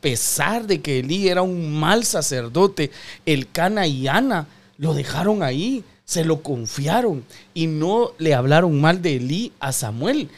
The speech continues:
Y eso es lo que trataba de explicar hace un momento, ¿no? Que eso provocó el desarrollo de, de Samuel.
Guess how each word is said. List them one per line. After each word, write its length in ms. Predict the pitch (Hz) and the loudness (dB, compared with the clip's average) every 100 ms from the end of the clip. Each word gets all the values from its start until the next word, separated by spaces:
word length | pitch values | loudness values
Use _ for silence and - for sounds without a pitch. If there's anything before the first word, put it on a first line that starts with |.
| - - | -14 0
Y 140 | 147 | 2
eso 240 | 180 214 | 2 2
es 60 | 196 | 0
lo 120 | 214 | -2
que 400 | 170 143 135 131 123 _ | -4 -2 -2 -4 -10 _
trataba 500 | 139 127 - 160 190 | -4 -2 2 2 2
de 60 | 151 | 0
explicar 440 | - 123 - 156 | -4 -8 0 2
hace 160 | 170 175 | 2 0
un 60 | 170 | -6
momento, 400 | 131 202 - 139 | -6 -6 -2 -4
¿no? 160 | 156 - - - | -4 -8 -18 -10
Que 180 | 156 139 - _ _ | -6 -6 -10 _ _
eso 380 | 156 214 - 233 | 0 0 0 -2
provocó 760 | - 175 143 123 - 175 262 - | 0 0 2 0 -2 -2 0 -2
el 140 | 147 | 0
desarrollo 680 | 139 135 139 120 143 147 143 | 0 2 0 0 -2 -4 -4
de, 220 | 127 117 | -6 -8
de 260 | 123 117 120 | -8 -4 -4
Samuel. 480 | - 98 123 208 | -4 -6 -4 -4